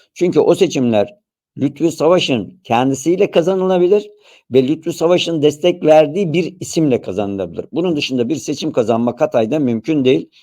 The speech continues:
Ve Hatay'ı stratejik olarak da aslında, e, mülteci meselesi üzerinden, Hatay'ın kendi özel konumu üzerinden okumak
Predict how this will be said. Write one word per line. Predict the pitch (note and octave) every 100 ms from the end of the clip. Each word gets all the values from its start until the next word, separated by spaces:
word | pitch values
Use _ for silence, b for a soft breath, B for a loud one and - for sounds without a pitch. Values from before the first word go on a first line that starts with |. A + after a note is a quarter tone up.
| b b -
Ve | B2
Hatay'ı | E3 E3+ A3+
stratejik | - - D3 C#3 D3+ A3+ A3+
olarak | D#3+ G#2 F#2+ -
da | - - _ _ _ _
aslında, | C3+ C3 - E3 G#3 F#3 - _ _ _ _ -
e, | A#2+ A#2+ A#2+ A#2+ A#2+ A#2+ A#2+ - _ _ _ _ -
mülteci | C3 C3+ D3+ F3+
meselesi | F3 C#3 A#2 A2 A2
üzerinden, | G2+ G#2+ G#2 B2+ - - _ _ _ _
Hatay'ın | G2 A#2 D3+ E3
kendi | D3+ D#3 F3+
özel | C#3+ B2+ F3+
konumu | D#3+ D#3+ F3
üzerinden | D#3 D#3 D#3+ E3+ D3 - _
okumak | A2 G#2 G2+ -